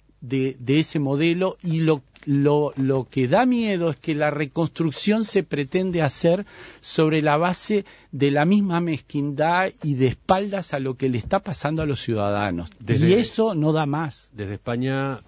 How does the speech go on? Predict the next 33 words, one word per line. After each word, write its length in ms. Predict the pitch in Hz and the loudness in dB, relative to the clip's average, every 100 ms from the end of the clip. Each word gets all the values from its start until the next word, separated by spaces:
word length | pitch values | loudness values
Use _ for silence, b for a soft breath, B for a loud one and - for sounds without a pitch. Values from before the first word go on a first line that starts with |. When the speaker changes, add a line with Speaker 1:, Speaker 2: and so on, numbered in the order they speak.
| _ | _
Speaker 2:
manda 280 | 113 107 110 | -8 -4 -4
su 240 | 101 98 | -2 -4
correo 260 | 87 98 110 | -4 -2 -2
electrónico 420 | 104 113 117 110 | -2 -2 -2 -2
Bernardo, 580 | 92 92 139 147 95 104 | -2 -2 -2 -2 -2 -2
que 100 | 98 | -2
dice, 440 | 104 107 123 139 b b b | -4 -2 -2 -4 b b b
sí, 180 | - 117 | -4 -2
en 80 | 92 | -2
España 400 | 90 135 160 139 b b b | -2 0 0 -2 b b b
uno 220 | - 123 117 | -4 0 0
de 80 | |
cada 180 | 107 107 | 0 -2
cuatro 260 | 101 120 120 | 0 -2 -2
está 120 | 117 | -2
en 80 | 110 | -4
el 80 | 101 | 0
paro 260 | 131 156 | -2 -2
y 140 | - 123 | -2 0
dos 160 | 156 | 2
de 140 | 160 135 | 0 0
cada 220 | 131 113 | 0 0
cuatro 340 | 110 135 151 | 0 -2 -2
tiene 180 | 107 131 | 0 0
un 80 | 123 | 0
trabajo 380 | 107 110 - 113 | 0 0 -2 -2
precario 760 | 104 92 120 117 113 123 156 B B B | -4 0 0 0 -2 -2 -4 B B B
o 220 | - 107 113 | 0 4 4
ha 140 | 127 | 2
aceptado 560 | 110 110 - 120 123 104 | 0 -4 -2 0 2 0
quitas 300 | 113 120 107 | -4 -4 -2
salariales 520 | 101 95 107 117 - | -2 0 0 -2 -2
importantes. 600 | 90 87 110 87 - - | -4 0 0 -2 -6 -20